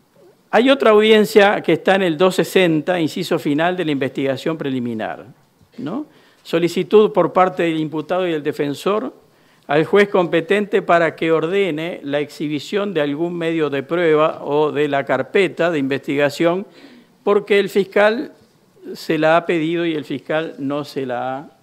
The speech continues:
exhibido, no se la ha reclamado. Y como él tiene derecho, obviamente, a conocer lo que tiene el fiscal, entonces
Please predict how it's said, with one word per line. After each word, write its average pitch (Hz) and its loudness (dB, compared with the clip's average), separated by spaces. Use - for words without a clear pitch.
exhibido, 143 -8
no 127 -6
se - -8
la 117 -4
ha 120 -6
reclamado. - -12
Y 165 -6
como 170 2
él 202 2
tiene 202 6
derecho, 202 6
obviamente, 165 4
a 147 4
conocer 165 2
lo 131 0
que 120 -2
tiene 147 -6
el 127 -6
fiscal, 170 -2
entonces 151 -4